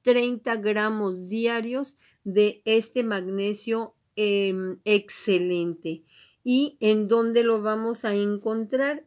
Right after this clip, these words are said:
En las semillitas maravillosas del cacao. ¿Y qué nos está regalando? ¿Qué nos está dando la facilidad de encontrar?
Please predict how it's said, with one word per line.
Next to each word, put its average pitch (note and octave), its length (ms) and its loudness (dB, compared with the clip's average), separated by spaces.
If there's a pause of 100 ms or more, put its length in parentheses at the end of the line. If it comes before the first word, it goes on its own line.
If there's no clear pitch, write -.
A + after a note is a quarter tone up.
En G#3 400 2
las G3+ 200 0
semillitas G#3 1040 -4
maravillosas F#3 1200 -4
del E3+ 260 -6
cacao. D3+ 560 -14 (600)
¿Y B3+ 440 0
qué A#3 280 6
nos A#3 300 0
está A3+ 420 2
regalando? A#3 920 2
¿Qué G#3 140 4
nos G#3+ 260 0
está G3 380 -2
dando G3+ 360 0
la A3+ 280 4
facilidad A3+ 1000 0
de A#3+ 260 -2
encontrar? A3 880 -4